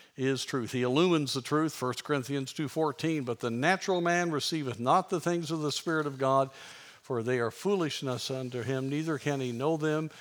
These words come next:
because they are spiritually discerned." I love this. R A Torrey, uh, speaks of the reality of how the Scripture becomes open when,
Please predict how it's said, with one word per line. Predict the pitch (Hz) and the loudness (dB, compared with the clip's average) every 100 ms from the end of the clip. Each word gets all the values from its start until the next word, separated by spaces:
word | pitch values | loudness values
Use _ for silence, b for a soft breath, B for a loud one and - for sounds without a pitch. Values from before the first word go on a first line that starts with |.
| B B | B B
because | 113 - 123 113 | -6 0 0 0
they | 123 | -2
are | 117 | -2
spiritually | 110 - - 147 139 - 131 123 | -4 -6 -2 -2 -2 -2 -4 -2
discerned." | 120 110 113 104 | -4 -4 -4 -2
I | 131 | 2
love | 147 143 135 127 | 4 6 4 2
this. | 113 117 - - B B B B B B B B _ _ _ - - | -2 -2 -6 -8 B B B B B B B B _ _ _ -10 -6
R | - 143 139 | 2 6 6
A | |
Torrey, | 127 143 143 135 120 - - - | 4 6 6 6 0 -6 -18 -10
uh, | 117 113 113 107 117 - 117 | -4 -2 -4 -8 -20 -16 -8
speaks | - 170 147 - | 0 2 2 0
of | 127 120 | -6 -4
the | 123 | -4
reality | 120 131 156 143 127 | 2 6 6 6 0
of | 110 | 0
how | 127 131 | 0 0
the | 113 | -2
Scripture | - - 180 160 - | -6 -2 -2 -2 -4
becomes | 135 120 139 117 | -4 0 0 2
open | 147 143 135 120 | 2 2 -2 -2
when, | 120 120 | -4 -6